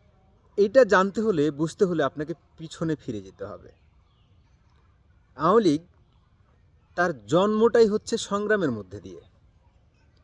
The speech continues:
আওয়ামী লীগ যখন যে কোনো কঠিন পরিস্থিতিতে পড়ে, আওয়ামী লীগ যখন খুব কঠিন একটা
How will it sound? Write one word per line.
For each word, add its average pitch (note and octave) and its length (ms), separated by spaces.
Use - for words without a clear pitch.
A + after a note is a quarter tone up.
আওয়ামী F#3+ 260
লীগ A3+ 120
যখন G#3 540
যে G#3 160
কোনো G#3 580
কঠিন G#3+ 400
পরিস্থিতিতে F#3 720
পড়ে, C3+ 380
আওয়ামী F#3+ 260
লীগ G3 100
যখন G#3 320
খুব G#3+ 400
কঠিন A3+ 440
একটা F#3 520